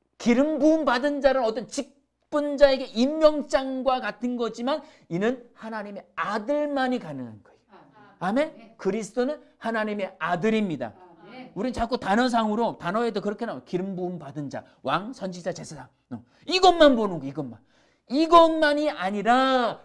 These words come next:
Speaker 1: 그 기름 부음을 누가 받을 수 있-, 구약에 있는 모든 선지자, 제사장, 왕은 다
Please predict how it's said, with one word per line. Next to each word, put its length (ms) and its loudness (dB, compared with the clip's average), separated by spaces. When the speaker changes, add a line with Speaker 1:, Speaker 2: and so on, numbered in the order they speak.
Speaker 1:
그 300 2
기름 320 0
부음을 280 0
누가 320 4
받을 260 6
수 100 -12
있-, 220 -20
구약에 420 4
있는 320 -6
모든 400 2
선지자, 440 2
제사장, 480 -4
왕은 360 -2
다 280 -4